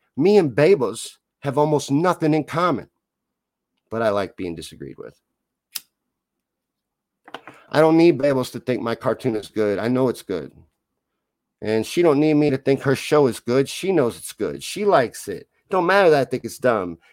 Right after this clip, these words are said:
Don't matter that I don't see the value in it and we <laughs> love each other. Why can't people do that shit, right?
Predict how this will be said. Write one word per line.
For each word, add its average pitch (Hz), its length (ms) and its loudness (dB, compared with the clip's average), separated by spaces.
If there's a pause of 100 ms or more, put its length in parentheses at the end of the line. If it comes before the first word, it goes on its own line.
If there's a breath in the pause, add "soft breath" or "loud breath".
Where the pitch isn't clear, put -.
(100 soft breath)
Don't 165 160 2
matter 180 200 2
that 165 100 4
I 165 100 8
don't 151 120 2
see 160 140 -4
the 131 80 -2
value 151 400 4
in 143 100 4
it 147 140 2 (180 soft breath)
and 151 80 -2
we 156 80 4
<laughs> 143 160 2
love 147 180 -2
each - 260 -4
other. 123 280 4 (220 loud breath)
Why 170 260 4
can't 165 400 6
people 143 320 2
do 156 320 -2
that 165 220 4
shit, 117 540 -2
right? 135 320 2